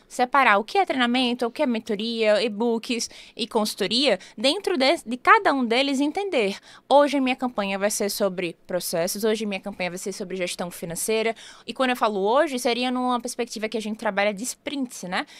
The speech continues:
Seja de quinze dias, um mês, dois meses por campanha, pra que a gente possa ter um resultado também muito associado a isso. Então, é, campanhas de e-books e treinamentos, a gente tem um, um período, né, um sprint,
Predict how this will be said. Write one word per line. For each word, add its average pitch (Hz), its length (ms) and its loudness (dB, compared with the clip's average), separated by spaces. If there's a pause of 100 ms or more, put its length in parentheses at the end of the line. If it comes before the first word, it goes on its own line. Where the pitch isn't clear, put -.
(100)
Seja 269 260 0
de 214 120 -8
quinze 294 400 -6
dias, 226 680 0
um 247 140 -2
mês, 226 580 -2 (240)
dois 269 380 4
meses 269 480 0 (280)
por 330 300 0
campanha, 269 720 -2
pra 214 160 -2
que 214 80 -2
a 226 60 4
gente 240 200 -6
possa 220 460 4 (340)
ter 233 160 6
um 254 80 2
resultado 262 640 4
também 247 420 0 (220)
muito 277 220 0
associado 311 560 4
a 381 60 4
isso. 247 240 0
Então, 220 300 -2 (320)
é, 190 140 0
campanhas 262 540 -2
de 220 560 -6
e-books 214 420 -4
e - 40 -14
treinamentos, 226 600 -2
a - 20 -6
gente 262 220 -2
tem 349 160 -4 (100)
um, 262 280 -2
um 220 240 -6
período, 208 480 -2
né, 185 120 -2
um 202 120 -4
sprint, 247 640 -6